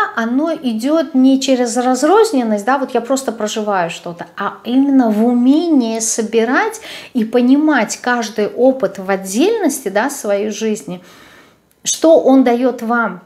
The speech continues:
да, кем вы становитесь как личность. То есть вот этот вот опыт, например, в детстве, да, я здесь делал такой вывод, вот этот вывод, вот этот, а потом вот эти выводы все собираете,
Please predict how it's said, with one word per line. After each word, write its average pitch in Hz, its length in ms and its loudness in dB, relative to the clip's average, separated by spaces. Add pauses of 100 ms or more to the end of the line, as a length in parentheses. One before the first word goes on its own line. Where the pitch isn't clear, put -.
(140)
да, 226 180 -4
кем 247 320 0
вы 254 120 0
становитесь 202 680 -4
как - 220 -12
личность. 220 400 -8
То 185 60 -6
есть 180 160 -6
вот 208 160 -6
этот 330 320 2
вот 262 220 -2
опыт, 226 280 -4
например, 220 480 0
в 208 40 -6
детстве, 208 380 -4
да, 214 180 2
я 196 200 -2
здесь 214 280 -2
делал 208 260 0
такой 196 360 -4
вывод, 180 300 -8
вот 202 140 -8
этот 208 300 -2
вывод, 185 280 -6
вот 208 160 -8
этот, 214 280 -6
а 180 40 -6
потом 214 240 -4
вот 233 140 -4
эти 220 160 -2
выводы 208 360 -2
все 180 200 -8
собираете, 226 640 -2